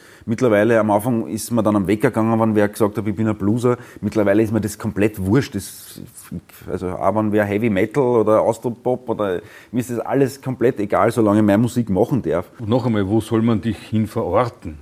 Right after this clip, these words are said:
Speaker 2: Ja? Weil ich glaub, dass diese Authentizität, die da allein steht, dieses Alleinstellungsmerkmal vom Norbert Schneider, das geht ja über Soundcheck-Gewinn.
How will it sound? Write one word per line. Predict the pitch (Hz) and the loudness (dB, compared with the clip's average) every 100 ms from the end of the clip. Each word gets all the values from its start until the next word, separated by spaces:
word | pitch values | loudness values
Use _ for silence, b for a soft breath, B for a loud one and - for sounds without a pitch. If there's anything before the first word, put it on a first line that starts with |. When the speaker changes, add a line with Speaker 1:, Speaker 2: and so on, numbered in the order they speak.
| 90 | -4
Speaker 2:
Ja? | 104 120 B B B - | -4 -4 B B B -8
Weil | 104 113 | -2 0
ich | |
glaub, | 107 104 123 | 2 2 2
dass | - 117 | 0 -2
diese | - 113 120 | -2 -2 2
Authentizität, | 104 104 120 104 110 - 117 104 101 - | 2 2 -4 -4 -6 -4 -6 -2 -4 -2
die | 120 | -6
da | - 117 | -2 -2
allein | 113 117 104 110 | 0 0 0 -4
steht, | - - 120 123 | -10 -8 -6 -4
dieses | 110 90 90 - | -6 -8 -14 0
Alleinstellungsmerkmal | 110 101 85 101 - - 113 120 107 104 95 110 120 | 4 4 4 0 -4 -2 -2 -2 -4 -2 -4 -2 -6
vom | 104 123 120 120 | -4 -4 -6 -8
Norbert | 104 95 98 120 | -6 -2 -2 -2
Schneider, | - 92 107 131 B B - | -2 0 0 0 B B -10
das | 107 | -8
geht | - 101 | -2 -2
ja | 107 120 | 2 2
über | 117 107 113 110 | 2 2 2 0
Soundcheck-Gewinn. | - 107 92 107 - 131 - - 131 117 139 156 151 | -2 -2 -2 -4 -4 -6 -6 -2 0 2 2 0 -4